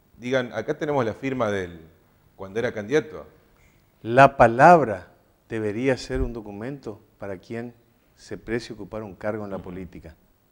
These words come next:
Speaker 2: y en cualquier orden de su vida. Debería ser un documento de la palabra. Pero bueno, como a veces la palabra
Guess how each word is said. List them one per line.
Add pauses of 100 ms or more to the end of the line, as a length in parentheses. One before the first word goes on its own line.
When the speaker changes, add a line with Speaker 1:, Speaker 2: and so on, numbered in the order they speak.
(160)
Speaker 2:
y
en
cualquier
orden
de
su
vida. (400)
Debería
ser
un
documento
de
la
palabra. (460)
Pero
bueno, (320)
como
a
veces
la
palabra